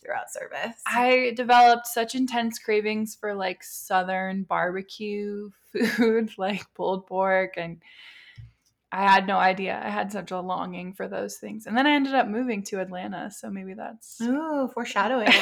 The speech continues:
Speaker 1: Okay.
Speaker 2: Um,
Speaker 1: But also, sorry, on the barbecue subject, it was also really alarming if you're, like, on a minibus or something, and they had no way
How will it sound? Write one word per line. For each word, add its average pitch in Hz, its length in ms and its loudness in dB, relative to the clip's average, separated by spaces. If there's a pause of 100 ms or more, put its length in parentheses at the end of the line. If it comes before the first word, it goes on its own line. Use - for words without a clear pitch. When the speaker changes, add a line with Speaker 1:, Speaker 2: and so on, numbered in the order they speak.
(320)
Speaker 1:
Okay. 226 1040 8
Speaker 2:
Um, 202 560 6 (180)
Speaker 1:
But 269 120 10
also, 220 360 8
sorry, 226 240 8
on 208 100 6
the 214 60 0
barbecue 202 380 0
subject, 233 440 0
it 220 60 0
was 214 140 -2
also 214 340 2
really 214 220 2
alarming 185 400 0
if 190 120 -10
you're, 190 80 0
like, 185 200 0
on 185 120 2
a 190 40 -4
minibus 190 420 -2
or 202 60 -2
something, 240 540 0
and 185 480 -4 (240)
they 208 140 2
had 202 320 4
no 254 160 4
way 190 600 -2